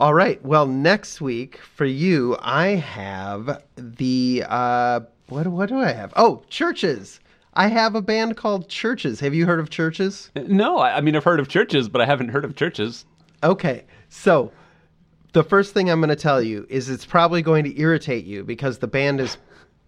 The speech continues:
Speaker 1: is called Chvrches. It's
Speaker 2: For a
Speaker 1: pronounced
Speaker 2: reason?
Speaker 1: Churches. Nope, it's pronounced
Speaker 2: Oh.
Speaker 1: Churches. But it is spelled C H R V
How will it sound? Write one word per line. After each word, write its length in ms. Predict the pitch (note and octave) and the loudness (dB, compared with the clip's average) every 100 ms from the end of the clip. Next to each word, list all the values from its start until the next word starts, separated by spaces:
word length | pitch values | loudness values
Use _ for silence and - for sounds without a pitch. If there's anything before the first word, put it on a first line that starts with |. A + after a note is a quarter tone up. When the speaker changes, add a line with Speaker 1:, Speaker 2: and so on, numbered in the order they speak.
| _ | _
Speaker 1:
is 180 | C#3 C3 | -2 -2
called 360 | - F3 E3+ D3+ | 0 2 2 2
Chvrches. 680 | - E3+ - F3 F3 - _ _ _ - | -2 -2 0 -2 -2 -8 _ _ _ -10
It's 180 | - | -10
Speaker 2:
For 120 | - C#3+ | -4 0
a 40 | |
Speaker 1:
pronounced 300 | C3+ C3+ A2+ | 2 2 2
Speaker 2:
reason? 220 | A2+ D3 | 0 -2
Speaker 1:
Churches. 400 | D#3 D3 C#3+ - _ _ _ _ _ - | 0 -2 -4 -10 _ _ _ _ _ -10
Nope, 340 | A#2+ C#3 - | -2 -2 -4
it's 220 | - C3 - | -6 -6 -2
pronounced 420 | C#3 C3+ D#3 - | 0 2 0 -2
Speaker 2:
Oh. 40 | |
Speaker 1:
Churches. 400 | D#3+ D#3 E3 D#3+ _ _ _ _ _ _ _ - | -6 -4 -4 -6 _ _ _ _ _ _ _ 2
But 160 | D3+ | 4
it 140 | D3+ D3 | 4 2
is 120 | D#3 | 0
spelled 520 | - G3 F3 D#3+ C#3+ - _ _ | 2 4 4 4 -2 -12 _ _
C 480 | - - - G3 G3 | -20 -18 -8 -6 0
H 280 | E3+ F3+ - | 2 0 -2
R 520 | C#3+ C3+ B2 A#2+ A#2 - _ _ - | 0 2 2 0 -2 -6 _ _ -14
V 640 | A#2 F3 G3 F#3+ F#3+ | 0 0 2 0 -2